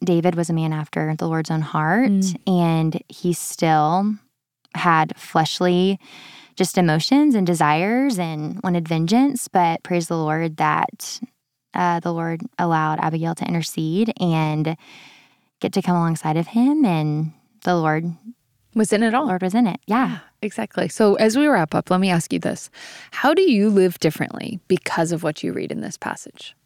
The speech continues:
Speaker 1: Mm-hmm.
Speaker 2: in this story? What's, what's the application?
Speaker 1: Yeah. I feel like I live my life differently in just kind of like what I said earlier of,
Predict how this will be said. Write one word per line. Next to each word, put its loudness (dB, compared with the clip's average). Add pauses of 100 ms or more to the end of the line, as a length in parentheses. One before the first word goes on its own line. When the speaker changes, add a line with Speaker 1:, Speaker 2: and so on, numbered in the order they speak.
Speaker 1:
Mm-hmm. -4
Speaker 2:
in -2
this -6
story? -10
What's, -2
what's -4
the -2
application? -6 (360)
Speaker 1:
Yeah. -4 (680)
I 0
feel 2
like 0
I 4
live 2
my 2
life 0
differently 2
in 2
just -2
kind 2
of -2
like -2
what 0
I 0
said -4
earlier 0
of, 2